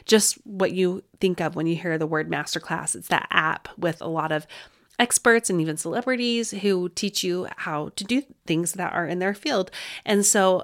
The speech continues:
my when then pairing for this is when I'm walking on the treadmill, uh, in the morning, I'm going to watch a masterclass. And I started with Shay McGee's and, um, masterclass on interior design 'cause I have a room I wanna work on.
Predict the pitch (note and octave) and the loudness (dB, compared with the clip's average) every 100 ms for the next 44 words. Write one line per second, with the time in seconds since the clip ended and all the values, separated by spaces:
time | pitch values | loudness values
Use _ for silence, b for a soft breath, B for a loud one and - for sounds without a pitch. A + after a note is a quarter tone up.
0 | - F#3 F#3 G3 A3 A3 G#3+ - A#3 A3+ | -2 2 2 4 4 4 2 2 0 0
1 | F3+ F3 E3+ - F3 F3 F3 F3 E3+ E3 | 0 2 0 -2 -2 -2 -2 -2 -2 -4
2 | - C4+ C#4 C4+ C#4+ C#4 C#4+ C#4 C#4+ D4 | -2 -2 -2 0 0 0 -4 -2 -2 -2
3 | B B B B - G3+ G3 - G3 F#3 | B B B B -2 2 2 0 0 0
4 | F3 F#3 A#3 B3+ - F#3+ F3+ F#3 F#3 G3 | 0 0 0 -2 0 -2 0 0 -2 -2
5 | G#3 D#3 - - A3+ B3 C4+ A#3+ - E3 | -2 0 -2 -6 0 0 0 -2 0 0
6 | E3 - G3 E3+ F#3 G3 G3+ F#3+ F3+ - | 0 -2 -2 0 -2 -4 -2 -4 -4 -8
7 | B B B - G#3 G3+ A3+ A#3 A#3+ - | B B B 2 6 6 4 2 -4 -6
8 | - D#3+ E3+ D#3 G#3 D#4+ - - - G3 | -10 -6 -2 0 0 2 2 0 2 2
9 | F#3 F3+ - - F#3 E3 E3+ - - G#3 | 2 0 -4 -4 -2 -2 -6 -10 -6 -4
10 | F#3 A3+ - G3 F#3+ - - E3 D#3+ E3+ | -2 -2 2 2 2 0 -2 -2 -4 -6
11 | - F3 F3 D#3+ D#3+ D#3 C3+ C3+ - - | -6 -6 -2 -2 -4 -6 -8 -10 -12 -6
12 | F3+ E3+ D#3 - E3 D#3+ F3 - A#3 C4+ | -2 -2 -2 -6 -6 -8 -6 -2 0 2
13 | G3 E3 D3+ - - - - | 0 -2 -4 -6 -6 -8 -10